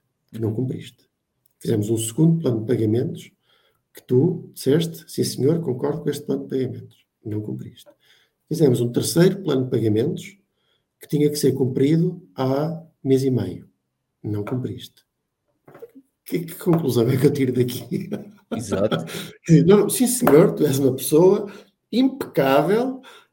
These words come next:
Speaker 1: impecável, que honra os seus compromissos, que de facto percebe aquilo que tem que ser feito para ser considerado uma pessoa de bem.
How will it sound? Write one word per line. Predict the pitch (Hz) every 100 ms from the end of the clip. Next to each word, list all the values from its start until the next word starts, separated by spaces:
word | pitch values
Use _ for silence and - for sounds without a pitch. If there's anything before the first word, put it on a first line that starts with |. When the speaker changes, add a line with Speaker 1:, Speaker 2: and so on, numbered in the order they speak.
| -
Speaker 1:
impecável, | 226 254 - - 131 139 165 214 208
que | -
honra | 147 247 247
os | 202
seus | 170 165
compromissos, | 180 160 131 120 175 - 269 -
que | -
de | 247
facto | - 226 190 -
percebe | - - 180 208 220 - _ _ _
aquilo | 143 - 214 247
que | -
tem | 208 208
que |
ser | - 147
feito | 180 208 - -
para | 190 208 -
ser | - 196
considerado | 196 165 160 175
uma | 156
pessoa | - 127 120
de | 247
bem. | 185 113 98